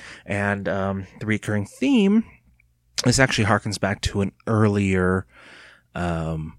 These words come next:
segment of the show. I played you guys a Kiss song earlier, and, um, the trivia question is going to coincide with that song, um, because this is now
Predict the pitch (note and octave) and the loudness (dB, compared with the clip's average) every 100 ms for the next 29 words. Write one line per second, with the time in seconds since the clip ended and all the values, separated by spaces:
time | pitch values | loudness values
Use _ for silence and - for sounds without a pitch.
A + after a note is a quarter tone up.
0 | _ _ _ _ - G#2+ G2+ G2+ F2+ - | _ _ _ _ -2 0 0 0 0 0
1 | - C#3 C3 F#2 - G2+ A#2+ - A#2 A2 | 2 4 6 4 2 0 4 4 4 2
2 | G2 G2+ G2 F#2 F2+ F2 - - - _ | 0 -2 0 0 0 -2 -6 -18 -20 _
3 | _ _ - - F3+ F3+ - F2+ D#2 - | _ _ -6 -2 -2 0 -2 -4 -6 -12
4 | - - A2+ A2 G2 E2+ D#2 - - - | -16 -8 0 2 2 0 -2 -10 -14 -6
5 | - F#2 F#2 F#2 F2+ F2 - F#2 F2 E2+ | 0 2 2 2 0 -2 -2 -2 0 -2
6 | E2+ - C#3+ C#3+ C#3 - A#2 G#2+ - A2+ | -4 0 4 6 4 4 4 4 2 0
7 | G#2 G#2+ G#2 G2 G#2 - G#2 F#2 - G#2 | 0 2 2 0 0 2 2 2 0 2
8 | F#2+ F2+ F#2 G2+ - F2 E2 - - C#3+ | 2 0 0 -2 -2 -4 -2 -2 0 0
9 | B2+ F#2+ F2 - - - - - - F#2+ | 2 0 -2 -10 -18 -20 -20 -12 -2 0
10 | F2+ F2 G2 G#2+ G2 A#2+ - A#2+ G#2+ G#2+ | 0 -2 -4 -4 -2 -2 -2 -2 -2 -2
11 | G#2 G#2 G#2 | 0 -2 -2